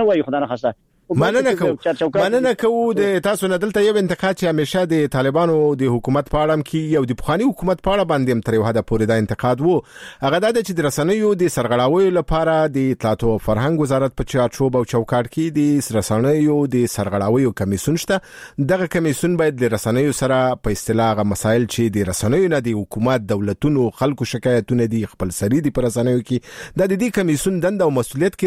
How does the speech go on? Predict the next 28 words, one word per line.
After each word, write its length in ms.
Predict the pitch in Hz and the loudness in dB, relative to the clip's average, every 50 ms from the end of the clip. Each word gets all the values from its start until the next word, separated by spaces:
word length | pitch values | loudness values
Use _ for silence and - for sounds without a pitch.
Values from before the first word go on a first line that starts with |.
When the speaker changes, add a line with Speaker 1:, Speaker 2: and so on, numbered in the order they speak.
| 165 | 0
Speaker 2:
راځي 260 | 151 127 113 117 131 139 123 - | 2 0 0 0 -2 -2 -2 0
چې 80 | 139 143 143 120 120 | 0 0 2 2 0
د 100 | 104 - - | -2 -2 -2
قانون 280 | 101 107 117 135 139 120 | -2 0 0 0 0 0
په 380 | - 123 117 113 110 104 107 104 110 107 101 101 | 0 0 0 2 2 0 -2 -2 -2 -2 -2 0
رڼا 200 | 104 127 156 175 160 - | 0 2 2 2 0 0
کې، 440 | - 113 117 143 147 - - - - - - - | 0 0 0 0 0 -4 -10 -20 -20 -20 -18 -8
البته 340 | - 98 107 107 123 - - | -4 -2 0 0 0 0 0
باید 200 | 104 117 113 - - - | 0 0 -2 -2 -4 -4
قانون 360 | 113 107 107 113 123 135 127 | -2 0 0 2 2 2 0
حاکم 400 | 104 107 104 95 - - 190 196 | 0 0 -2 -4 -2 0 0 2
واوسي، 400 | 175 156 139 127 117 - - 127 139 135 - - - - - _ - | 2 2 2 0 -2 0 0 -2 -2 -2 -6 -12 -20 -20 -20 _ -4
آه، 140 | 107 107 107 | -2 -2 0
د 100 | 104 113 110 110 110 107 | 0 2 2 2 2 0
رسنیو، 440 | 107 - - 110 110 113 120 127 139 135 - - - - - - | 0 -2 -2 0 0 2 2 0 0 -2 -4 -12 -20 -12 -4 -2
د 40 | |
هغې 180 | 156 170 196 226 214 | 0 0 0 0 0
په 80 | - 196 | 0 0
رڼا 220 | 185 175 190 233 240 - | 0 0 0 0 0 0
کې 80 | - 202 156 | 0 0 0
د 100 | 156 143 | 2 0
رسنیو 380 | 127 - - 127 135 151 147 131 | 0 0 0 0 0 2 2 0
تخطی 480 | - - 113 - 123 110 - 143 151 147 | 0 -2 -4 -4 -4 -2 0 0 2 2
او 80 | 127 | 2
سرغړاوي 520 | - - 117 107 101 104 104 107 110 117 113 104 113 | 0 0 -2 -4 -2 0 0 2 2 2 2 2 2
وڅېړي. 520 | 151 175 - - 170 165 151 147 151 147 139 131 - - | 0 0 0 0 0 2 2 2 2 2 0 0 -2 -2
که 200 | - 107 98 90 90 | -4 -2 -2 -2 -4
رسنۍ 320 | 87 - 101 98 104 110 | -6 -6 -2 0 0 0